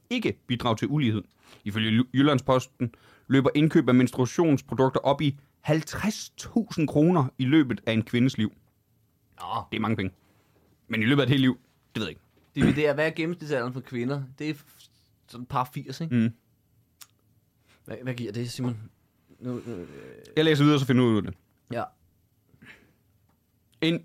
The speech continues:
Speaker 1: udgift, der bidrager til en skævvridning, fordi denne udgift udelukkende tilfalder
Speaker 2: Mhm.
Speaker 1: kvinderne. Risiko
Speaker 2: Penge.
Speaker 1: for
Speaker 2: Det er mange
Speaker 1: menstru-"
Speaker 2: penge.
Speaker 1: Er det det?
Speaker 2: Halvtreds tusind er jo mange penge.
Speaker 1: Nej, jeg tror, du havde fundet noget.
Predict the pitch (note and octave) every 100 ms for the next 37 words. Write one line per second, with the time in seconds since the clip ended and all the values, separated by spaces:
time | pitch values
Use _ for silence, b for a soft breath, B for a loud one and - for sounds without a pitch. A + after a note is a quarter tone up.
0 | - A3 G3 D#3+ - B2+ D3 G#3+ F3+ C3+
1 | A2+ - A#2+ A2 A#2+ - - - F3 A3+
2 | D3+ C#3+ C3 G#2+ - A#2+ C3 D3 D3+ D3+
3 | C#3 - D#3+ D#3 C#3 A2+ - C3+ C3+ G#2
4 | G#2 B2+ C3+ A#2+ - _ _ _ _ _
5 | _ _ _ _ - B2 F3+ F3+ D3 C#3
6 | B2+ B2+ C3 A#2+ C#3+ G#2 G#2 G#2 _ _
7 | _ _ _ _ _ _ _ - B B
8 | B B B _ _ _ _ E3 E3 E3+
9 | - B B B B B B B _ _
10 | F#2+ - G2 A2 B2+ G2+ G#2 A#2+ G2+ G#2+
11 | G2 G2+ _ D3+ F3+ F3 E3+ D#3+ C3+ D3
12 | F#3+ C#3+ A2+